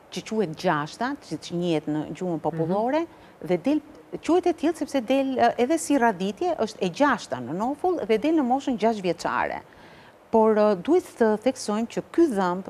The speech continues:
Speaker 1: nuk ka paraardhës dhe pasardhës. Pra, një herë del në nofull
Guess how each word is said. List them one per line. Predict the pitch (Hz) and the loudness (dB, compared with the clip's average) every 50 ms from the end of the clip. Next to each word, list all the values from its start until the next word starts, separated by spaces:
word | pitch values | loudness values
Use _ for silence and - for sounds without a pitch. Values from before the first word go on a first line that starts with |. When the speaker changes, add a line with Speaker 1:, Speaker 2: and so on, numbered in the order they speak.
| - - - | -14 -8 -4
Speaker 1:
nuk | 185 196 226 311 381 - | -2 2 2 2 2 2
ka | - 302 302 311 | 2 2 2 2
paraardhës | 311 - - 233 220 214 208 208 220 247 285 285 277 311 302 - - | 2 2 2 2 2 2 0 -2 -2 -2 -2 -2 -2 -2 -2 -4 -4
dhe | 202 220 | -4 -4
pasardhës. | 214 - - 262 254 - - 180 143 123 143 156 - 151 - - - - - - - - - _ - | -4 -4 -6 -8 -4 -2 -2 -2 -2 -2 -6 -4 -4 -6 -6 -8 -16 -20 -20 -20 -20 -20 -20 _ 0
Pra, | - 208 196 | 2 2 4
një | 214 269 330 359 | 4 4 4 4
herë | - - 214 214 180 156 156 - - | 2 2 4 4 6 6 4 2 -2
del | 180 170 170 165 | -2 -2 -2 -2
në | 180 202 233 | -2 -2 0
nofull | 254 277 294 294 - 330 330 330 | 2 2 2 0 0 -2 -2 -4